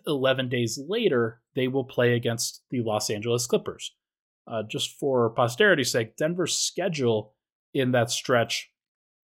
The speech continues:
is very interesting. So November third, Denver plays Dallas. Then November fourth,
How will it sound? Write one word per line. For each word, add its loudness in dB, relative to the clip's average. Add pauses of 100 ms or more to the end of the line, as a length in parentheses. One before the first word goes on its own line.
(540)
is -4
very 4
interesting. -8 (600)
So 0 (460)
November 4
third, 2 (680)
Denver 0
plays 2
Dallas. -4 (200)
Then 0
November 4
fourth, 4